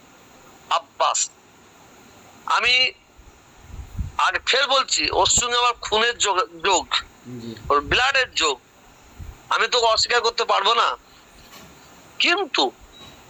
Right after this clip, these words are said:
Speaker 1: আমাকে নাইটা নাই বলতে হবে, অন্যায়টা অন্যায় বলতে হবে। কথা বুঝতে পারছেন না?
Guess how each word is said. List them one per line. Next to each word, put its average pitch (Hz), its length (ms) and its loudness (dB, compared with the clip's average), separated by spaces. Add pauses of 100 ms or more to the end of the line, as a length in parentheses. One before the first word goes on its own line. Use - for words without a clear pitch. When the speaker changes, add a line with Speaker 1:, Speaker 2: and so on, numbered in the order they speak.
(240)
Speaker 1:
আমাকে 220 360 2
নাইটা 220 560 2
নাই 196 260 2
বলতে 220 280 -2
হবে, 220 120 2
অন্যায়টা 190 520 2
অন্যায় 170 320 2
বলতে 143 300 -2
হবে। 117 260 0 (800)
কথা 214 180 2
বুঝতে 269 180 2
পারছেন 262 180 -2
না? 175 220 -2